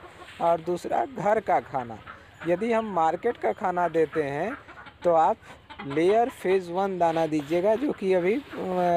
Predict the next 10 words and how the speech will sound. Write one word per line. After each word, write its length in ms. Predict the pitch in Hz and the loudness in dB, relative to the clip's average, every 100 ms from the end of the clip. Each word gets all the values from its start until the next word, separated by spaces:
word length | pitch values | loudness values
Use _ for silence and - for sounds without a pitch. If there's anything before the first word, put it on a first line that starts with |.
| 170 | 2
पन्द्रह 320 | 165 170 190 196 | 0 2 2 2
सौ 220 | 202 208 | 2 0
से 240 | - 359 | 0 -2
सोलह 340 | - 190 165 165 | 0 0 2 4
सौ 140 | 185 | 4
रुपये 340 | 170 - 226 311 - - - - | 2 2 0 0 -10 -20 -20 -6
बैग 340 | 135 170 196 | 2 4 4
आता 280 | 185 170 170 | 2 2 0
है, 240 | 160 190 | 0 0
ये 220 | 208 208 | 0 -2